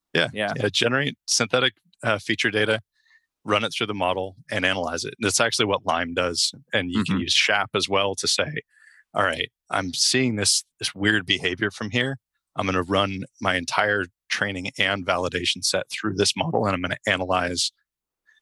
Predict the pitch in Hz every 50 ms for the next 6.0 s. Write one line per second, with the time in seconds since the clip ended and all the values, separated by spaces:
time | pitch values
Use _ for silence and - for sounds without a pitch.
0 | _ _ - 110 107 - 117 110 107 - - 92 95 92 92 - - - - -
1 | - 101 - - 90 - - - - - 101 - - 95 - - - 98 92 90
2 | 78 - - - - 98 92 92 95 104 - - - _ - - - - - -
3 | - - 101 _ _ _ _ _ - - - - 92 - - - 101 - - -
4 | - 104 101 - - - - - 104 - - 104 - - 107 107 101 92 - -
5 | _ - - - - 98 92 85 90 87 90 87 98 101 92 92 92 87 98